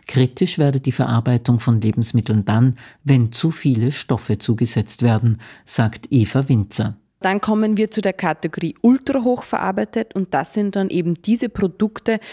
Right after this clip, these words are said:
Speaker 2: wo eben ganz viele Zusatzstoffe drinnen sind, damit eben verschiedene Fette emulgieren, also das heißt, wo sie dann auch bessere Konsistenz danach haben.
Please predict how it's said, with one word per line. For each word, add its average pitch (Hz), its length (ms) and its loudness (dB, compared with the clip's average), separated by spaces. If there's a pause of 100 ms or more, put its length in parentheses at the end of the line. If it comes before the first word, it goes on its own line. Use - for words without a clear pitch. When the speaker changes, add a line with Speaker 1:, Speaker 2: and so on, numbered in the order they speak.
(260)
Speaker 2:
wo 170 180 -4
eben 175 180 -4
ganz 160 320 -4
viele 170 520 -4
Zusatzstoffe 226 800 -4
drinnen 180 440 -2
sind, 180 400 -4
damit 170 340 -4
eben 156 320 -4 (320)
verschiedene 170 800 0
Fette 185 560 0
emulgieren, 208 840 0
also 156 200 -4
das - 240 -6
heißt, 156 320 -4
wo 160 100 0
sie 165 140 -8
dann 156 260 -6
auch 151 400 -6
bessere 170 380 -2
Konsistenz 185 680 -2
danach 196 340 -2
haben. 175 220 0